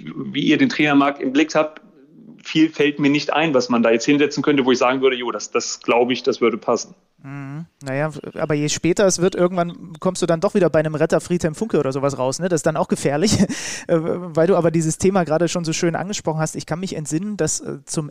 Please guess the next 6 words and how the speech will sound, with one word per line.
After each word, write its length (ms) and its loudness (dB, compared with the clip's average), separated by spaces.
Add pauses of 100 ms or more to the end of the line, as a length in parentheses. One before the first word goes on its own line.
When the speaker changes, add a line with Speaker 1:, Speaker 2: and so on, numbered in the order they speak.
(100)
Speaker 2:
Ende 380 -2
der 260 0
Hinrunde 540 -2
ich 300 -6
Schlüti 340 -4
mal 320 -2